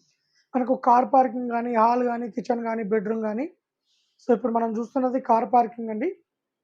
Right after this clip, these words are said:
మనకి ఇక్కడ స్టెప్స్ కింద వచ్చేసి మనకు కామన్ వాష్ ఏరియా ఇచ్చారు. ఇది వచ్చేసి మనకు వెస్ట్ ఫేసింగ్‌లో ఉన్న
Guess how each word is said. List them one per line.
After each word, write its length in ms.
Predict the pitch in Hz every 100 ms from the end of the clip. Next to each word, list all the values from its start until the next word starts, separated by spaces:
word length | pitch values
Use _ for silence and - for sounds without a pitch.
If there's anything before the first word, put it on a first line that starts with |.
| _ _ _ _ _ _ _ _
మనకి 200 | 233 220
ఇక్కడ 180 | 226 247
స్టెప్స్ 360 | - 240 - -
కింద 200 | 285 269
వచ్చేసి 300 | 262 269 233
మనకు 340 | 254 254 277 247 349 _ _ _ _ _
కామన్ 360 | - 233 254 254
వాష్ 280 | 233 233 254
ఏరియా 240 | 240 226
ఇచ్చారు. 420 | 226 220 226 226 415 - _ _ _ _ _ _ _ _ _ _ _ _ _ _ _ _ _ _ _ _ _ _ _ _ _ _ _ _ _ _ _ _ _ _ _
ఇది 80 | 247
వచ్చేసి 320 | 262 269 247
మనకు 300 | 262 254 233 311
వెస్ట్ 320 | 233 233 -
ఫేసింగ్‌లో 460 | 247 277 214 262 254
ఉన్న 160 | 240